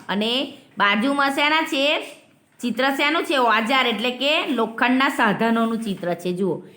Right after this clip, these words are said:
એને ઓજાર કહેવાય. તો અહીંયા લખ્યું છે ઓજાર. ફરી એની બાજુમાં ખિલોના.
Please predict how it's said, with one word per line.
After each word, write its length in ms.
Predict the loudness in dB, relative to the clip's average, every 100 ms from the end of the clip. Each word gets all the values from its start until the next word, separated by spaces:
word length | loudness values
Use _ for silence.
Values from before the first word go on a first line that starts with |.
| -16 -2
એને 180 | 2
ઓજાર 500 | 4 4 2 2 2
કહેવાય. 340 | 2 0 2 0
તો 120 | 0
અહીંયા 220 | 0 0
લખ્યું 360 | 0 0 -2 -2
છે 140 | 0
ઓજાર. 800 | 2 4 2 2 2 4 2 0 -4 -20 _ -2
ફરી 160 | 2
એની 160 | 2 2
બાજુમાં 800 | 2 2 2 2 4 4 4 0 -10 -20 _ _ 0
ખિલોના. 600 | 2 6 6 6 4